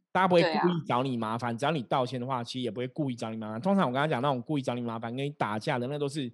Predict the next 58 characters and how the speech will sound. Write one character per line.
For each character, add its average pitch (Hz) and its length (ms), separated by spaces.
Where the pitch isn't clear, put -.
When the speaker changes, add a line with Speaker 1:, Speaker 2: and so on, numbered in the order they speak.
Speaker 1:
你 120 100
不 143 140
好 165 160
好 123 100
道 127 220
歉， 139 100
或 139 60
是 139 100
你 131 100
不 123 200
愿 151 200
意 139 80
道 131 240
歉， 113 380
让 165 180
人 120 80
家 127 140
更 120 260
愤 113 280
怒。 107 200
Speaker 2:
对 190 180
啊， 170 240
而 - 120
且 240 220
我 220 140
觉 247 120
得 302 60
其 254 180
实 254 160
这 285 140
个 240 380
也 202 160
有 202 200
一， 175 280
另 240 180
外 220 160
一 175 160
面 190 320
是 196 100
说， 180 280
我 170 40
们 165 160
以 160 120
前 165 260
也 180 60
有 175 100
听 175 160
到 175 180
一 175 60
些 175 220
新 175 240
闻 151 180
是， 175 220
比 170 100
如 160 80
说 202 100
他 202 220
是， 208 140